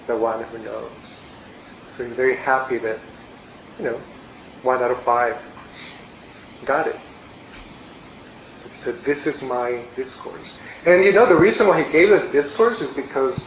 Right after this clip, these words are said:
uh, Mahasahampati, his god, came in and said, "Please teach." And the Buddha said, "No, nobody's gonna get this." He said, "Please, there are some people who have little dust in their eyes.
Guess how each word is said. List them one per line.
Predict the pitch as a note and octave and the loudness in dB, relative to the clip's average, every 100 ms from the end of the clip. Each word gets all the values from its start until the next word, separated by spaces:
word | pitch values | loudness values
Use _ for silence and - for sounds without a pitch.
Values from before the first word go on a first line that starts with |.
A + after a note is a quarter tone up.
| - - - - - - - - | -14 -20 -20 -20 -20 -20 -16 -6
uh, | A#2 | 0
Mahasahampati, | D3 D3 D#3+ - - E3 - - A2+ G#2+ | 2 2 0 -2 -2 0 0 -2 -4 -10
his | G#2+ | -8
god, | - D3 D#3+ - | 2 2 2 -2
came | B2 A#2 | -6 -4
in | C3 A#2 | -6 -6
and | A2 | -10
said, | - B2 A#2 - - - - - - - - - | -4 -2 -2 -4 -18 -20 -20 -20 -20 -20 -20 -20
"Please | - G#3+ G#3 - | -8 -8 -6 -10
teach." | G#3+ F3 - C#3 | -6 -6 -6 -10
And | C3 | -2
the | C#3 | -2
Buddha | D3 D3 | 0 -2
said, | D3+ C#3+ | -4 -4
"No, | A#2+ A2+ A2+ A2+ A2+ - - - - - - - - | -4 -2 -2 -4 -10 -20 -20 -20 -20 -20 -12 -12 -2
nobody's | F#3 F#3 C3+ | 2 4 4
gonna | B2 A2 | 0 -6
get | A#2 A2+ - | -6 -6 -6
this." | A#2 | -8
He | - - - - - - - | -8 -18 -20 -20 -20 -18 -12
said, | - - - | -12 -12 -10
"Please, | - G#3 E3 - - - - - - - - | -2 0 0 -2 -12 -16 -20 -20 -20 -20 -2
there | D3 | 2
are | D3 | 2
some | - E3+ | 4 2
people | F3+ F3 E3+ | 2 2 2
who | C#3+ | 4
have | C3 | 2
little | C#3+ D#3+ D3+ | 2 2 2
dust | D3 C#3+ C#3+ - | 4 4 2 -6
in | B2+ | -8
their | A2+ G#2 | -6 -4
eyes. | G#2 A2 | -4 -6